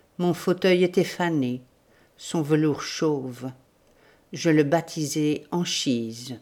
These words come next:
Pour ne pas avoir à le porter sur mon dos si nous devions quitter nos pénates, je ne me comparai point à Énée. Tout de même,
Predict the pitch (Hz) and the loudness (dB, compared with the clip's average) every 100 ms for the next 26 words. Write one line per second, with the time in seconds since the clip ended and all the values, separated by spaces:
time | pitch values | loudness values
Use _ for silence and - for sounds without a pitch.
0 | _ _ _ _ _ _ _ _ _ _ | _ _ _ _ _ _ _ _ _ _
1 | _ - _ _ _ 175 190 190 277 269 | _ -20 _ _ _ 2 4 4 2 4
2 | 156 175 156 139 139 - - 185 175 165 | 4 2 2 2 2 0 0 0 0 0
3 | 135 147 143 139 170 196 196 190 - 147 | 2 4 4 2 4 4 2 -2 0 2
4 | 147 135 135 131 165 151 - 139 - 180 | 2 4 4 4 0 0 -2 -4 2 2
5 | 135 - 123 147 185 - - 160 _ _ | 2 0 -2 0 -2 -8 -12 -14 _ _
6 | _ _ _ _ - 147 147 165 170 170 | _ _ _ _ -4 -2 2 4 4 4
7 | 170 - 220 220 151 147 139 - 185 185 | 2 0 -2 2 2 4 2 0 -2 -2
8 | 190 135 123 139 156 143 135 127 127 _ | -2 -2 0 2 2 2 2 0 -8 _
9 | _ _ _ _ _ _ - - _ - | _ _ _ _ _ _ -20 -20 _ -4
10 | 175 135 160 226 123 | -2 2 0 0 -2